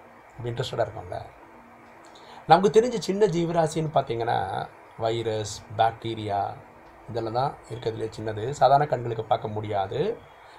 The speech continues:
ஒரு மைக்ரோஸ்கோப் மாதிரி ஒரு கருவி தேவை பார்க்கறதுக்கு.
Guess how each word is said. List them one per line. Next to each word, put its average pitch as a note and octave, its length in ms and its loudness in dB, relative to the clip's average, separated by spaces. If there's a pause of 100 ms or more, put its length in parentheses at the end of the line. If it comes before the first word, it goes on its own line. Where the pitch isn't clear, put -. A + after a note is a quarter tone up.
ஒரு D#3 140 6
மைக்ரோஸ்கோப் C#3 720 4
மாதிரி D3 180 4
ஒரு C3 80 0
கருவி A#2+ 320 0
தேவை A2+ 300 -2
பார்க்கறதுக்கு. - 480 -2